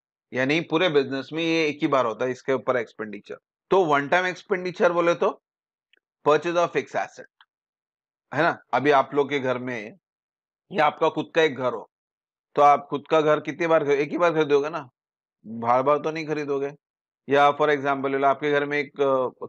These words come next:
कबर्ड है या पलंग है या टीवी है, तो ये तो रोज तो खरीदने वाली चीज नहीं है, ये एक ही टाइम खरीदी जाती है। तो बिजनेस के अंदर फिक्स एसेट होता है, लैंड, बिल्डिंग, मशीनरी, फर्नीचर, कार,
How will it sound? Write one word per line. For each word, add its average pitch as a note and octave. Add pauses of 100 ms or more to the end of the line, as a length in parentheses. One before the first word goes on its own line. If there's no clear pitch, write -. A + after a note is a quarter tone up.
कबर्ड D3
है G2+ (600)
या C3
पलंग D3
है G#2 (520)
या C3+
टीवी D3+
है, G2+ (680)
तो C#3+
ये C#3
तो D3+
रोज D#3
तो E3+
खरीदने D#3+
वाली E3
चीज D#3+
नहीं D#3
है, D3+ (120)
ये B2+
एक C3
ही D3
टाइम D3+
खरीदी D3
जाती C#3
है। C3 (760)
तो D3
बिजनेस C#3
के G#3
अंदर C#3 (280)
फिक्स G3+
एसेट D3
होता G#2
है, G2 (160)
लैंड, A#2+
बिल्डिंग, B2
मशीनरी, B2+
फर्नीचर, B2+
कार, B2+